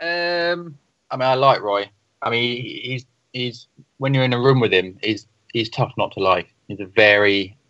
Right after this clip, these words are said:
amiable old chap and shakes everyone's hand and says hello, how you doing, and thank you, even to me, even though he's literally never met me before and, uh, he has no reason to thank me. Um, <laughs> but I, I,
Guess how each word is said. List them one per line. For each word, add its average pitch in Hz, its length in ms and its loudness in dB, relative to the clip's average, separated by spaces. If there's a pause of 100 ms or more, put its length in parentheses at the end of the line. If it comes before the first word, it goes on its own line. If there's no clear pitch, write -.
amiable 98 500 2
old 90 240 0
chap - 380 0 (100)
and 92 220 -12
shakes - 300 -2
everyone's 90 360 -4
hand 92 380 0
and 90 120 -8 (380)
says 113 280 2
hello, 104 260 4
how 101 100 0
you 107 120 2
doing, 104 200 4
and 104 120 -6
thank 101 300 -2
you, 104 100 -6
even 107 260 -4
to 104 120 -8
me, 98 180 0
even 98 240 -4
though 95 80 -2
he's 90 160 -4
literally 98 320 -4
never 90 140 -2
met 92 140 2
me 90 80 -2
before 90 460 0
and, 90 320 -6 (140)
uh, - 140 -4
he - 120 -8
has 90 140 -2
no 90 140 0
reason 87 260 -4
to 85 80 -6
thank 92 200 0
me. 92 160 -6 (400)
Um, 123 420 2 (180)
<laughs> - 160 -18
but 139 320 2 (400)
I, 151 240 2
I, 151 260 4